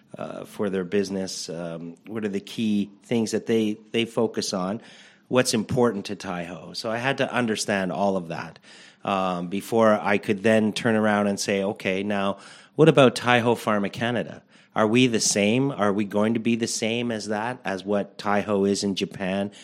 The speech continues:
as what Taiho is in New Jersey and Europe and Australia?"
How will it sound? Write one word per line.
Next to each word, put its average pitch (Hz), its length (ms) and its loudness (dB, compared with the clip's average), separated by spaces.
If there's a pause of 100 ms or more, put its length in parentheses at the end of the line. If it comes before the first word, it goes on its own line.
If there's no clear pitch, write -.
(120)
as 95 140 -2
what 98 260 -2
Taiho 98 520 -2
is 98 140 -2
in 95 160 -4
New 98 140 -2
Jersey 98 580 -4
and 82 180 -8
Europe 95 420 -4 (280)
and 85 120 -6
Australia?" 101 720 -2